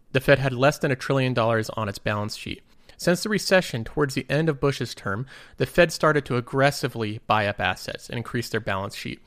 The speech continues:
They did this to stimulate the economy. They continued this all through President Obama's first term. They started to taper it off towards the end of his second term. So if you look at these two graphs, it gives a little bit of an idea of President Trump's frustration with what the Fed's doing, because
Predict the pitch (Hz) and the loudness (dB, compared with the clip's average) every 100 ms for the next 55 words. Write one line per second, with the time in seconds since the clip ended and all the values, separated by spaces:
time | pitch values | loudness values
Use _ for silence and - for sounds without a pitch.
0 | - _ 127 127 147 143 147 - 120 139 | -20 _ 0 6 6 6 0 -2 -4 -2
1 | 135 135 127 110 117 110 107 110 - - | 0 0 -2 -6 -4 -4 -4 -8 -12 2
2 | 147 147 147 - 214 170 113 - - 147 | 2 4 2 2 2 2 0 -2 2 0
3 | - 202 165 147 143 - 131 123 120 110 | 2 -2 0 0 -2 -2 0 2 0 -2
4 | - 180 190 - 110 95 - - - 185 | -2 0 0 -2 -4 -4 -2 -4 2 4
5 | 190 180 - 147 127 - 160 - 151 135 | 6 4 0 -2 -2 0 0 4 4 4
6 | 127 - - 113 117 - - 131 131 - | 2 0 -2 -2 -2 -10 -4 0 0 -2
7 | 113 - 104 - - - - - - - | -6 -4 -6 -6 -10 -10 -10 -12 -20 -2
8 | 175 226 240 240 180 180 - 147 131 113 | 0 2 2 2 0 -2 0 0 0 -2
9 | - - 143 226 220 208 151 170 170 143 | -4 -4 0 2 4 2 4 4 4 4
10 | 139 120 - 135 127 123 117 - 120 120 | 4 2 0 -2 2 2 2 2 2 2
11 | 143 - 117 - - 139 127 127 - 120 | 0 0 0 0 2 2 2 -2 -2 -4
12 | - 127 - 131 127 127 120 117 - - | -2 -2 2 0 2 -2 -2 -4 -4 0
13 | 117 117 - 120 120 120 - 123 117 | 0 0 -4 -4 -4 -6 0 0 0